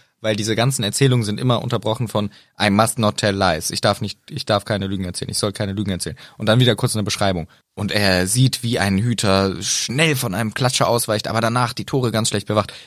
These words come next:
„Ich darf keine Lügen erzählen.“ Ich darf, und so wird man quasi in diese Welt versetzt, die Harry gerade durchlebt. Immer dieses gequälte, unterbrochen von Versuchen, einen Blick zu erhaschen, ein bisschen was mitkriegen, ein bisschen was Spannendes und dann wieder zurück zur Strafe. Also finde ich sehr schön beschrieben. Aber irgendwann wird's auch dunkel, er sieht gar nichts mehr.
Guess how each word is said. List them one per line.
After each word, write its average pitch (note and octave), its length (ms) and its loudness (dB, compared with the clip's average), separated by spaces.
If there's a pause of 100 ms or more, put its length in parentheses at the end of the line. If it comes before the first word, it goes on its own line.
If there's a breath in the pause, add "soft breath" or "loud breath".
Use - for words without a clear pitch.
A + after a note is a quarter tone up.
„Ich - 180 -6
darf F2+ 220 2
keine F2+ 180 -4
Lügen F2 180 -2
erzählen.“ D#2+ 240 -6
Ich E2 80 -8
darf, - 120 -6 (160 loud breath)
und B2 120 0
so C#3+ 280 4
wird C#3 160 2
man B2+ 100 4
quasi A#2 240 0
in B2+ 80 2
diese A2+ 200 2
Welt B2 160 4
versetzt, G#2+ 360 -2
die A2 100 -4
Harry A#2+ 140 2
gerade G2 240 0
durchlebt. G2 400 -4
Immer A#2 200 0
dieses G2+ 280 -6 (260 loud breath)
gequälte, D3 600 2
unterbrochen B2 480 -2
von A2 160 -4
Versuchen, F#3 460 -2
einen E3 180 0
Blick G3 240 -2
zu - 100 -4
erhaschen, E3 460 0
ein - 20 -2
bisschen F#3 240 -2
was F#3 140 -2
mitkriegen, G3 380 -4
ein - 260 -16
bisschen F3+ 240 -2
was D#3 100 -2
Spannendes G3 540 0
und C#3+ 100 -4
dann B2+ 160 2
wieder A#2 160 0
zurück G#2+ 240 -6
zur F#2+ 140 -8
Strafe. - 340 -4
Also G2 220 -4 (200 loud breath)
finde B2+ 140 -4
ich A2+ 80 -2
sehr C#3+ 160 2
schön D3 220 0
beschrieben. E3 400 0 (280)
Aber A#2 180 2
irgendwann C3+ 260 4
wird's B2+ 140 -2
auch A2 100 -6
dunkel, B2+ 280 -2
er F#2+ 80 -2
sieht F#2 160 -8
gar B2+ 280 6
nichts A#2+ 320 -4
mehr. A2+ 280 0